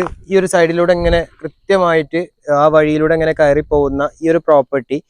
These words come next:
കയ്യാലകളായിട്ട് ഇങ്ങനെ കൃത്യമായിട്ട് തിരിച്ചിട്ടുണ്ട്. ഇതില് മഴയൊക്കെ വരുന്ന സമയത്ത് ഇതില് പെയ്യുന്ന മഴയൊക്കെ ഇതിൽ തന്നെ കൃത്യമായി താവുന്ന രീതിയിൽ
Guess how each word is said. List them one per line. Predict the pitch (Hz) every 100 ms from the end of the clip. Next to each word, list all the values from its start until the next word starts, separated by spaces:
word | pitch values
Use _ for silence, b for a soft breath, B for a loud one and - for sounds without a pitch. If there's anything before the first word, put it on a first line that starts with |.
| _ _ _
കയ്യാലകളായിട്ട് | 180 185 185 190 190 185 165 165
ഇങ്ങനെ | 165 160
കൃത്യമായിട്ട് | 151 - _ 196 180 156 143
തിരിച്ചിട്ടുണ്ട്. | 139 120 127 113 107 95 _ _ _ _ -
ഇതില് | 170 190 196 - -
മഴയൊക്കെ | 180 170 175 202 196
വരുന്ന | 185 165 175
സമയത്ത് | 175 156 151 139 147 - _ _ -
ഇതില് | 160 208
പെയ്യുന്ന | 190 175 170 180
മഴയൊക്കെ | 175 156 160 160
ഇതിൽ | 175 156 156
തന്നെ | 165 170 190
കൃത്യമായി | - 151 170 170 160 151 175 -
താവുന്ന | 156 147 151 160
രീതിയിൽ | 156 143 135 135 127